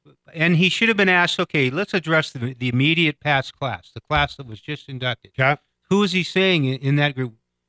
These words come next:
Speaker 1: Tony Baselli and Cliff Branch are among those.
Speaker 2: Is Cliff Branch one of the greatest wide receivers of all
Speaker 1: Probably
Speaker 2: time?
Speaker 1: not,
Speaker 2: Hell,
Speaker 1: no.
Speaker 2: then he shouldn't be in. That's his
Speaker 1: Well,
Speaker 2: point.
Speaker 1: well, the,
Speaker 2: Then
Speaker 1: Deion,
Speaker 2: that,
Speaker 1: Deion
Speaker 2: Tony
Speaker 1: Sanders
Speaker 2: Baselli is
Speaker 1: probably
Speaker 2: not one of the greatest tackles of all time.
Speaker 1: Deion Sanders proved you can be a great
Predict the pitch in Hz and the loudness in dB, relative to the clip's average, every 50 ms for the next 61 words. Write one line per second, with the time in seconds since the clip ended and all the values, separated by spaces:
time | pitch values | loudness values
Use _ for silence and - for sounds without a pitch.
0 | _ _ _ - 175 175 165 151 147 135 - - 170 156 160 156 147 135 127 _ | _ _ _ -4 0 0 0 -2 -2 -8 -2 2 2 4 4 4 2 2 2 _
1 | 160 151 - _ - 147 156 151 143 135 - - 120 117 113 107 104 104 104 101 | -2 -2 -2 _ -4 -2 -2 -2 -2 -4 -6 -6 -6 -4 -4 -4 -4 -4 -6 -6
2 | 98 98 98 98 - _ - - - - - - 156 151 - 127 131 143 147 - | -8 -10 -12 -16 -20 _ -20 -20 -20 -14 -2 -2 -2 -2 0 -2 0 0 0 -2
3 | - 139 135 113 113 - 117 127 139 139 - 117 131 127 131 123 123 - - 139 | -4 -6 -4 -4 -6 -4 -2 -2 -2 -2 -4 -4 -2 -2 -2 -4 -8 -10 -8 -8
4 | 139 127 113 113 110 123 127 131 240 214 180 143 147 143 120 123 135 190 202 196 | -8 -8 -10 -6 -4 0 2 2 2 4 2 2 2 2 2 4 4 4 4 4
5 | 180 156 147 - _ - - - 147 147 151 143 - 170 160 - 190 190 202 220 | 4 2 -2 -8 _ -4 -2 0 0 0 0 0 0 0 0 2 2 4 4 4
6 | 240 208 120 _ _ _ _ _ _ _ 165 180 185 185 - 220 208 - - - | 4 2 -2 _ _ _ _ _ _ _ 2 2 2 2 2 2 2 2 2 4
7 | 185 190 165 147 - _ - 196 196 180 175 185 196 202 185 170 180 233 254 247 | 4 4 4 2 0 _ 2 2 2 4 2 2 2 4 4 4 4 4 4 6
8 | 233 220 196 185 196 202 190 196 214 226 226 214 202 180 185 214 214 202 202 202 | 6 6 6 6 6 4 4 4 2 4 4 6 4 4 4 4 4 4 4 4
9 | 185 160 139 226 233 - - - 180 170 170 196 202 202 196 196 202 190 175 165 | 4 4 4 4 6 6 6 6 6 4 6 6 6 6 6 4 4 2 2 2
10 | 139 175 185 196 190 185 - - 196 214 220 220 - 214 170 147 131 127 120 104 | 2 2 2 4 2 0 2 4 4 4 4 4 2 0 0 0 0 2 0 0
11 | 95 - 160 175 175 170 165 143 - - 175 170 170 156 135 - _ - 147 143 | 0 0 0 2 4 4 2 2 2 2 2 4 4 2 0 -2 _ 0 0 0
12 | 135 127 127 127 120 - 123 120 113 107 110 127 127 123 113 101 110 127 131 123 | 0 0 -2 -2 0 0 0 0 0 0 0 0 0 0 0 0 0 0 0 -2